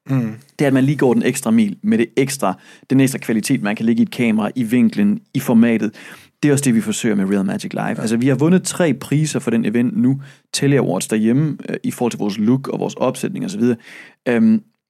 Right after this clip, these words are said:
Speaker 2: fordi vi, vi, vi forsøger at tage det til det næste niveau hele tiden. Altså, vi konkurrerer ikke med andre end os selv,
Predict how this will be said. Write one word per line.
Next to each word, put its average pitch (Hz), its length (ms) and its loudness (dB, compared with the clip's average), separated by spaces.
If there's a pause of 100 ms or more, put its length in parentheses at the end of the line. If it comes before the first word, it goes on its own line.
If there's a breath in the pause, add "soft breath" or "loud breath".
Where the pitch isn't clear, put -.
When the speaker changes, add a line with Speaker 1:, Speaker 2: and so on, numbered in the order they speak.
(100)
Speaker 2:
fordi 156 220 -2
vi, 151 260 0
vi, 139 180 -6
vi 135 100 -4
forsøger 139 440 0
at - 60 -4
tage 156 180 -2
det 123 120 -4
til 113 120 -8
det 113 80 -2
næste 135 280 0
niveau 110 300 -2
hele 135 340 0
tiden. - 400 -4
Altså, - 180 -4
vi 131 120 -2
konkurrerer 165 400 0
ikke 117 120 -2
med 113 80 -2
andre 113 200 0
end - 100 -8
os - 80 -10
selv, - 260 -6